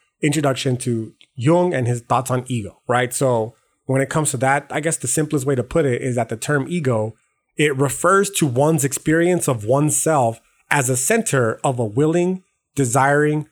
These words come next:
reflecting, and acting, right? So that, that, that the, the, the ego is that center, right? Inside Out, homie. We've all seen Inside Out, the movie, the Pixar movie, right?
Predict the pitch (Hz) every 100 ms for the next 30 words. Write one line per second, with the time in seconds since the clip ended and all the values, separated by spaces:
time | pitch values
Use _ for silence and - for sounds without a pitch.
0 | _ 127 - 143 135 - 143 143 - -
1 | 127 120 123 123 - 87 - _ 120 123
2 | 123 117 120 131 - 139 147 131 123 131
3 | 127 120 120 185 185 196 165 123 123 -
4 | 110 101 - _ 139 139 - _ _ _
5 | _ _ _ - 185 180 175 156 113 120
6 | 117 120 131 151 156 151 160 - 160 143
7 | 131 143 117 113 139 113 113 117 127 113
8 | 123 - 117 113 117 127 127 139